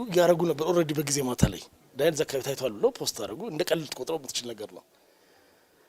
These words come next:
እኔ ፍራንክፈርት ደርሼ ፎቶን ፖስት አደረግ ጊዜ <laughs> «አመለጠ»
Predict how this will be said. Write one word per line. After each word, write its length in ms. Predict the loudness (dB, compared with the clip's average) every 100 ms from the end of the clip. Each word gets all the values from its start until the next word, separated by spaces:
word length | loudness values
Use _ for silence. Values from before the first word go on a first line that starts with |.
| _ _
እኔ 80 | 2 4
ፍራንክፈርት 460 | 6 6 6 0 6
ደርሼ 300 | 6 6 2 0 -6 _ -2
ፎቶን 280 | 4 4
ፖስት 220 | 4 2 8
አደረግ 220 | 8 8
ጊዜ 160 | 4 2 2
<laughs> 140 | 0 0
«አመለጠ» 500 | 4 4 4 2